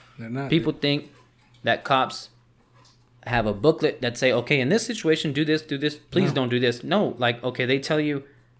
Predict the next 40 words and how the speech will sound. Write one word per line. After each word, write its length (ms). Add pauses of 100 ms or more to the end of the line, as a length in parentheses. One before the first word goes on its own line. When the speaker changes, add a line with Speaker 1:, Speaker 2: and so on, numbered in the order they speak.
(960)
Speaker 2:
and 260
w-, 160
maybe 200
we'll 180
get 180
a, 260
an 120
officer 340
on 120
here 240 (340)
to 440 (240)
Speaker 1:
Explain. 560
Speaker 2:
uh, 40
yeah, 340
to 120
explain 560
and, 320
and, 360
and, 120
you 160
know, 280 (320)
let, 260
fill 160
us 160
in 120
on 120
how 180
they're 140
trained. 400 (180)
Speaker 1:
Exactly. 540
Speaker 2:
You 80
know, 40
maybe 180
we 140
can 120
get 220
something 200
like 160
that 160
done. 320